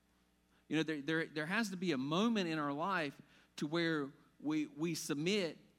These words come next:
and we just say, "God, you know what? I don't, I don't fully understand what is truly needed." There has to be a moment of, not just of guidance, there has to be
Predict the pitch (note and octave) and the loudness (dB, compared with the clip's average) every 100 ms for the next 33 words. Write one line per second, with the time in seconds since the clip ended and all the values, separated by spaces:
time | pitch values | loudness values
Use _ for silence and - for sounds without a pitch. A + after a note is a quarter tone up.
0 | _ _ D3 D#3 D#3 D3+ C#3 D3 E3+ E3+ | _ _ -2 2 2 0 -4 -2 -2 -2
1 | - D3+ D#3+ F3+ F3+ F3+ F3 F3+ E3+ - | -2 -2 2 2 2 0 0 -2 -4 -6
2 | E3 E3+ E3+ G#3+ A#3+ - A3+ A3+ G3+ D3+ | -6 -4 -2 -2 -2 -4 -2 2 2 2
3 | F3 D3+ C#3 - G3 F#3 C#3+ C3 - - | -2 -2 -4 -2 0 2 0 -2 -8 -20
4 | _ _ _ _ _ F3+ F3+ E3+ - F#3+ | _ _ _ _ _ -2 0 0 -2 0
5 | E3+ E3+ G3+ C3+ D#3 F#3 A#3+ G3 F3+ F3+ | 2 2 0 0 0 2 2 0 0 0
6 | D#3 E3+ F#3 F3+ - D3 D3+ C#3 A#2 - | 2 2 2 0 -2 -2 0 0 -2 -8
7 | _ _ _ _ _ _ _ - D#3 G3 | _ _ _ _ _ _ _ -2 2 2
8 | E3+ E3+ C3 G#2 A#2+ D3+ E3+ A#2+ - C3 | 0 -4 -4 -4 0 0 0 -4 -8 -6
9 | D#3 F3+ E3 D3 D3+ C#3 | -2 -2 -2 0 2 2